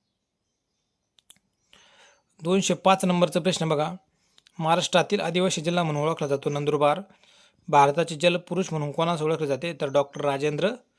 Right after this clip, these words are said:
सिंग यांना जलपुरुष म्हणून ओळखले जाते. भारताचे राष्ट्रीय सुरक्षा सल्लागार कोण आहे? तर अजित डोवाल.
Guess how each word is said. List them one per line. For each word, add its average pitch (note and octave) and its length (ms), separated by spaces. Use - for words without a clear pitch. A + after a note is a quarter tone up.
सिंग D3 280
यांना D#3 300
जलपुरुष E3 480
म्हणून D3+ 180
ओळखले D3 260
जाते. D3 540
भारताचे D#3+ 420
राष्ट्रीय F#3 240
सुरक्षा E3 340
सल्लागार D#3 300
कोण E3+ 240
आहे? F#3 120
तर E3 160
अजित D3 220
डोवाल. C#3 340